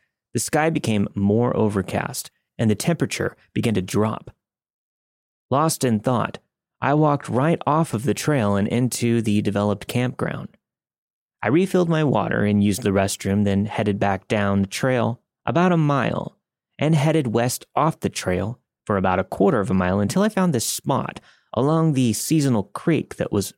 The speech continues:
running full and had an abundance of downed wood. The sun was beginning to set, so I set out compiling a sizable pile of firewood and setting up the tarp shelter.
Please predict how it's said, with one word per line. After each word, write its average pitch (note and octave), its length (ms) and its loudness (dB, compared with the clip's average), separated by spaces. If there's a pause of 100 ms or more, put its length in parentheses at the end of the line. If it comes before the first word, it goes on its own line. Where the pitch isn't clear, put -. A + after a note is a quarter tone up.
running B2 360 0
full - 580 -4 (560)
and G#2 120 0
had D#3+ 180 2
an E3+ 100 4
abundance B2 640 -2
of - 220 -6 (180)
downed A2+ 320 0
wood. G2 400 0 (1040)
The A#2+ 80 0
sun B2+ 320 0
was B2+ 160 0
beginning G2+ 380 2
to F#2+ 40 2
set, - 440 -2 (460)
so A2 420 -2 (500)
I C3 160 0
set C3+ 280 0
out B2+ 220 0
compiling A2 640 0
a G2 260 2
sizable B2+ 540 0
pile F#2+ 340 2
of F#2+ 120 -2
firewood G2+ 580 0 (680)
and C3+ 260 0
setting B2+ 260 -2
up B2 140 -4
the - 60 -4
tarp - 280 -2
shelter. - 500 -6